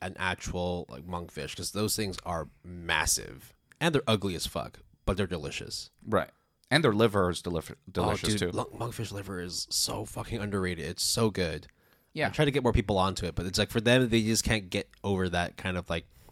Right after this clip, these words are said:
Speaker 1: that, that sea, like, irony, gamey flavor.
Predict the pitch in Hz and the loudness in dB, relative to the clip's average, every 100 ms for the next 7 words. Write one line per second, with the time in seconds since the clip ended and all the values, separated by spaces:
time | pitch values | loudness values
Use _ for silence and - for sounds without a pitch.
0 | - 92 - 107 95 - - 104 98 95 | -6 -6 0 2 4 4 2 0 -2 -2
1 | 101 92 87 - _ - 107 107 107 101 | 0 0 -2 -10 _ -4 2 4 4 2
2 | 95 92 92 - - 92 95 90 90 90 | -2 -2 -4 -8 -6 -2 -2 -2 -4 -4
3 | 87 85 82 | -4 -4 -6